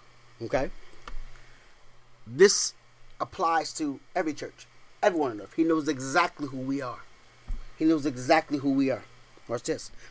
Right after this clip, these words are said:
"But there is some people in churches and falsehood that must come out." They gotta walk through that door. "Be watchful and strengthen the things which remain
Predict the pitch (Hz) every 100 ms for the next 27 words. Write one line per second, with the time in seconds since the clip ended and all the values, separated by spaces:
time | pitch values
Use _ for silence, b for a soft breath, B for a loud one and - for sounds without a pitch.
0 | - 147 180 202 - 262 262 262 196 190
1 | 185 160 240 226 135 123 - - b b
2 | 151 151 233 214 - 139 131 b - 147
3 | 160 160 - 151 165 127 - 110 135 143
4 | 143 156 - 151 139 123 127 151 110 -
5 | b b b 151 247 262 247 277 320 -
6 | - 185 156 190 - - - - _ _
7 | _ _ b b b b 233 240 - -
8 | 311 330 330 339 349 285 - 202 175 185
9 | 165 196 - 185 180 180 196 262 202 127
10 | 120 160